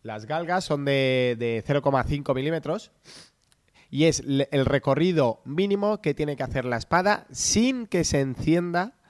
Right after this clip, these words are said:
la punta. Es decir, tenemos que meter la galga, la galga pequeña, y apretar.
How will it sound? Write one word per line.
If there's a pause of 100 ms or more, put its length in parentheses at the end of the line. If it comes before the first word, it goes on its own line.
(180)
la
punta.
Es
decir, (300)
tenemos
que
meter
la
galga, (200)
la
galga
pequeña, (460)
y
apretar.